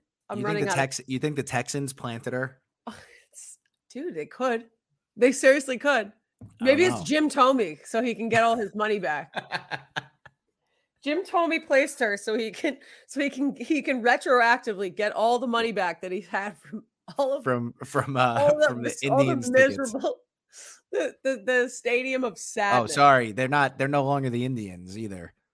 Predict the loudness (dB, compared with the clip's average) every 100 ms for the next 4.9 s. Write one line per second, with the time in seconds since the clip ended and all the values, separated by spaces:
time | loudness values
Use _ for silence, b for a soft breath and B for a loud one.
0 | -8 -6 -4 -6 -6 -8 -10 -8 -6 -8
1 | -12 -16 _ -18 -12 -8 -8 -8 -12 -16
2 | -16 -14 -2 0 2 2 2 2 0 0
3 | 0 0 0 2 0 2 0 -2 -4 -4
4 | -4 -6 -8 -8 -12 -16 _ 2 4